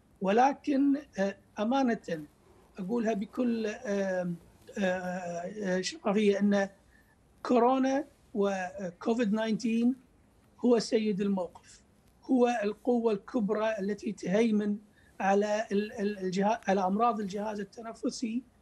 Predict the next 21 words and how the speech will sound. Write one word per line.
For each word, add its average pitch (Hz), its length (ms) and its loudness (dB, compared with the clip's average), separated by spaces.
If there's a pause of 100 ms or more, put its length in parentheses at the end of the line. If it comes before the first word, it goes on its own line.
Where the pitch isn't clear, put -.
(240)
آه، 196 140 -2
بشكل 202 540 -2
عام. 233 240 2
فبالنسبة 196 840 0
والتناسب، 233 640 0 (500)
نعم، 226 420 2
نحن 233 300 -4
في - 300 -4
مرحلة، 220 600 0 (420)
آه، 180 300 0 (200)
عادة 254 500 2
تزيد 202 420 -8
الأمراض 202 380 -8
الثانية، 214 540 -8 (460)
ولكن 208 360 -4
في 202 180 -6
هذه 208 260 -4
السنة 214 340 -6
هي 202 140 -6
سنة 202 240 -8
استثنائية، 208 800 -4